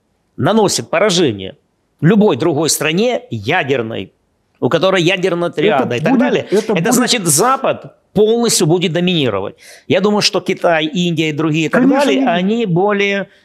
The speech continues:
Speaker 1: снисходительно в таком случае будут относиться к возможным намерениям России использовать ядерное оружие.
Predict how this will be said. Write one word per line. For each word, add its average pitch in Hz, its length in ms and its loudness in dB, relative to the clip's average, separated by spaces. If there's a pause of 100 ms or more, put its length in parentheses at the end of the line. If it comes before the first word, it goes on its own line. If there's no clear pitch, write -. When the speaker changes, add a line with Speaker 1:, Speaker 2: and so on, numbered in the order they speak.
(120)
Speaker 1:
снисходительно 180 1080 0
в - 80 -20
таком 143 240 -4
случае 120 360 -4
будут 165 280 -2
относиться 170 720 -2 (520)
к - 60 -4
возможным 160 840 0 (320)
намерениям 175 720 2
России 240 420 0
использовать 185 540 0 (340)
ядерное 170 500 0
оружие. 107 320 -8